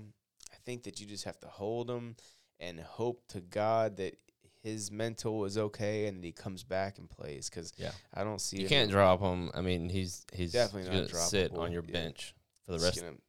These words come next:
Speaker 1: yeah, it's tough.
Speaker 2: for the f-, foreseeable
Speaker 1: May-,
Speaker 2: future.
Speaker 1: maybe ask your commish if he'll put him on the commissioner's exempt list,
Speaker 2: Yeah,
Speaker 1: you know? <laughs>
Speaker 2: or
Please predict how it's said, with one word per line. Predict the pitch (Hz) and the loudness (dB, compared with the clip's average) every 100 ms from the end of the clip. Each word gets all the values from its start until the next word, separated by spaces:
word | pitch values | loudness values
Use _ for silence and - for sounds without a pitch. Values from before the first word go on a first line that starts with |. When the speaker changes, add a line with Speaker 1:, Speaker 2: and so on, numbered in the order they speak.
| _ | _
Speaker 1:
yeah, | - | -12
it's | 69 - | -12 -12
tough. | - - - | -12 -12 -10
Speaker 2:
for | - | 2
the | 87 | 2
f-, | - - - | 2 -6 -6
foreseeable | - 107 120 117 87 | 0 2 2 2 0
Speaker 1:
May-, | 117 | -2
Speaker 2:
future. | 110 - - | -2 -4 -4
Speaker 1:
maybe | 180 196 175 | -2 4 6
ask | 160 - | 6 2
your | 139 | -6
commish | - 117 110 - | -4 0 0 -2
if | - | -4
he'll | 104 | 0
put | 110 | 0
him | 104 | 0
on | 104 | -4
the | 90 | -4
commissioner's | - 104 98 98 92 | -6 -6 -6 -8 -8
exempt | 90 85 85 80 - | -10 -8 -8 -8 -10
list, | - - 85 | -14 -14 0
Speaker 2:
Yeah, | 127 156 | 0 0
Speaker 1:
you | 104 | -6
know? | 98 | -10
<laughs> | - | 0
Speaker 2:
or | 95 98 85 | 6 6 6